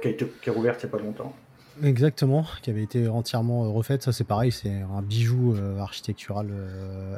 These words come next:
Speaker 2: énorme, euh, qui est absolument, euh, absolument fou. Et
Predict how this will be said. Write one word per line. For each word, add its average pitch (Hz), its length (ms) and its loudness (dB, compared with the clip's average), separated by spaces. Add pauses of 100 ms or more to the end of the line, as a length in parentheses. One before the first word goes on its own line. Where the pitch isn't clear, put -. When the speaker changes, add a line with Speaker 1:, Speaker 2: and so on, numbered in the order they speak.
(140)
Speaker 2:
énorme, 120 440 0
euh, 92 240 -8
qui - 180 -16
est 92 40 -10
absolument, 101 680 -8
euh, - 100 -10
absolument 104 360 -6
fou. 151 200 -8 (680)
Et 113 420 4